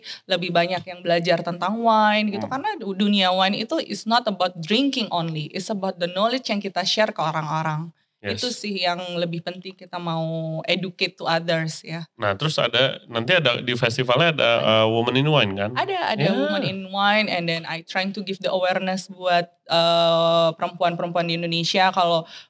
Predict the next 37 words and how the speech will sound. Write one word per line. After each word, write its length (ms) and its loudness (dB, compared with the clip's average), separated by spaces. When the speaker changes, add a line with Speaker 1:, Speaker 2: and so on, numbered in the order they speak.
Speaker 1:
pengen 460 0
di 160 -16
wine 260 -6
industry 500 -6
tapi 260 -2
kadang-kadang 520 2
merasa 320 2
terintimidasi 1080 -2
karena 200 -2
Speaker 2:
Hmm. 100 -2
Speaker 1:
lebih 160 -8
banyak 300 -4
ada 240 2
laki-laki 720 0
seperti 400 -6
Speaker 2:
Nah. 60 -4
Speaker 1:
chef. 220 -2
Speaker 2:
Hmm. 220 -4
Speaker 1:
Why 240 -2
not? 300 0
Speaker 2:
Hmm. 160 -8
Speaker 1:
Ya, 200 -4
uh, 600 0
semua 340 2
orang 220 4
bisa 200 -4
belajar 440 0
kok, 240 0
nggak 220 4
mau 200 2
peduli. 540 -4
Wha-, 460 2
the 140 -8
good 180 -4
thing 160 0
about 240 2
wine, 340 0